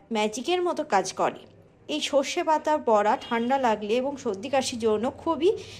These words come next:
ম্যাজিকের মতন কাজ করে সর্ষে পাতার বড়া। এবং ঘরোয়া পদ্ধতিতে, ঘরোয়া, আহ, উপায়ে কীভাবে সর্দি কাশির সময় টেস্টি খাবার খ-, খাওয়া এবং তার সঙ্গে সর্দি কাশি ভালো হয়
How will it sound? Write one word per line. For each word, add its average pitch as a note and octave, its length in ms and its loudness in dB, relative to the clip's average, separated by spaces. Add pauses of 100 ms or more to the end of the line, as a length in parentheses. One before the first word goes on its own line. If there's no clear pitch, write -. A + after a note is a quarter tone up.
(140)
ম্যাজিকের D4 920 -2
মতন C#4 320 -2
কাজ G#3+ 240 0
করে F3+ 200 0
সর্ষে A#3 380 0
পাতার B3+ 280 0
বড়া। F3 340 0 (440)
এবং D#4 260 0
ঘরোয়া C#4 440 6
পদ্ধতিতে, C#4 680 2 (1120)
ঘরোয়া, A3+ 320 6
আহ, C4 340 2 (360)
উপায়ে B3 520 4
কীভাবে C#4+ 500 0
সর্দি A3+ 400 -2
কাশির D4 280 -2
সময় A#3 600 0
টেস্টি B3+ 380 0
খাবার A#3 280 2
খ-, C4 200 -10
খাওয়া C4 240 6
এবং A#3 320 0 (100)
তার C#4+ 180 2
সঙ্গে C#4+ 560 0 (320)
সর্দি C4+ 340 0
কাশি D4+ 260 2
ভালো A3+ 340 2
হয় C#4+ 240 4